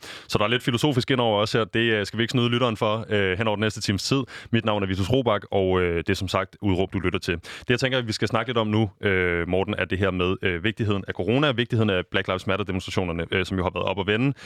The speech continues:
Øhm, og som sagt ved vi jo ikke endnu, om den her, øh, demonstration kommer til at blive afspejlet i smittetrykket. Det ved vi først en uge fra nu af. Øh, men det, vi ser rundt omkring i verden lige nu, det er Beijing, det er Los Angeles, det er, at,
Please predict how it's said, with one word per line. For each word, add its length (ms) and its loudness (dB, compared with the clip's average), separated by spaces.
Øhm, 680 -2
og 200 0
som 120 -8
sagt 320 -2
ved 180 0
vi 60 -2
jo 60 0
ikke 100 -2
endnu, 120 2
om 80 0
den 140 0
her, 260 2
øh, 200 0
demonstration 460 0
kommer 160 -4
til 80 -2
at 60 -2
blive 140 -2
afspejlet 480 -2
i 160 2
smittetrykket. 640 -2
Det 80 0
ved 100 -2
vi 80 -10
først 220 -2
en 60 -4
uge 120 0
fra 100 0
nu 140 4
af. 160 0
Øh, 500 2
men 140 0
det, 80 0
vi 60 -2
ser 180 0
rundt 180 -2
omkring 240 -4
i 20 -10
verden 180 -2
lige 120 -8
nu, 100 -6
det 100 -6
er 40 -6
Beijing, 340 -4
det 60 -6
er 20 -2
Los 140 0
Angeles, 400 -2
det 120 4
er, 220 0
at, 180 -2